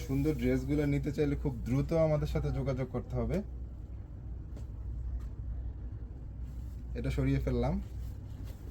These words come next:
আর একটা ড্রেস দেখাবো আজ, এগুলো নতুন আসছে সেজন্য এগুলো দেখিয়ে দিলাম। আমাদের পেজে অনেক ড্রেসের ছবি দেয়া আছে, যেটা ইচ্ছা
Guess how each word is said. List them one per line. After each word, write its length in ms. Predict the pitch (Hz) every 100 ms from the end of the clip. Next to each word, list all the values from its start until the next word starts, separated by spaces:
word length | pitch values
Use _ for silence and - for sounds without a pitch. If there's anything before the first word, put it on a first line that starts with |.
| - - - - - - - - - - 110
আর 100 | 123 151
একটা 140 | 151 147
ড্রেস 180 | 147 139 131
দেখাবো 300 | 120 120 107 110
আজ, 120 | 131 - - - - - - - - - - - - - - - -
এগুলো 180 | 127 131 123
নতুন 220 | 127 143 135
আসছে 240 | 123 - 127 127
সেজন্য 280 | 117 120 123 120
এগুলো 240 | 120 120 117
দেখিয়ে 240 | 113 123 113
দিলাম। 220 | 110 147 - - - -
আমাদের 240 | 113 117 123
পেজে 280 | 127 127 127 120
অনেক 160 | 127 143 120
ড্রেসের 300 | 131 135 143 -
ছবি 200 | 123 120
দেয়া 160 | 113 110
আছে, 180 | 107 131 175 - - - - - - - - - - - - - - 101
যেটা 240 | 123 139 143 143
ইচ্ছা 440 | - - - 143